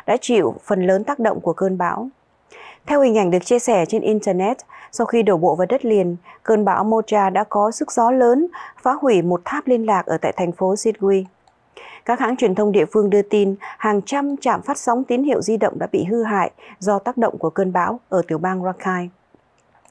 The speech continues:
Văn phòng điều phối các vấn đề nhân đạo của Liên Hiệp Quốc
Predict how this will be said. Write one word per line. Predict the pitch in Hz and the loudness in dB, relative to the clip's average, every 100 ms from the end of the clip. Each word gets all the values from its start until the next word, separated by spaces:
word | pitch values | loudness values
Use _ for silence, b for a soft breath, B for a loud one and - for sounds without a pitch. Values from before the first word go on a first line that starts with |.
| B B B B | B B B B
Văn | 285 | -2
phòng | 277 226 | 2 2
điều | 202 | 2
phối | 196 220 220 | 2 2 2
các | 247 339 | 2 0
vấn | 285 | 0
đề | 294 196 | 2 2
nhân | 220 233 | 2 0
đạo | 214 185 | 0 0
của | - | -2
Liên | 180 208 | -2 0
Hiệp | 202 - | -2 0
Quốc | 269 349 | -2 -2